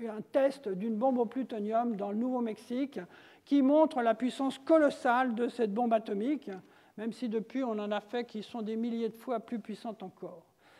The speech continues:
Et donc le lendemain de ce test, Szilard, toujours le même Szilard qui en fait était pacifiste, avec soixante-dix participants du projet Manhattan, réclame qu'on s'en tienne à la dissuasion,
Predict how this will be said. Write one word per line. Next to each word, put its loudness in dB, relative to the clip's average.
Et -2
donc 2
le 4
lendemain 6
de 0
ce -8
test, -2
Szilard, 2
toujours 2
le 2
même 0
Szilard -4
qui -8
en -2
fait -4
était -4
pacifiste, -6
avec 0
soixante-dix 2
participants -2
du -2
projet -2
Manhattan, -2
réclame 2
qu'on -4
s'en -4
tienne -2
à -2
la -2
dissuasion, -2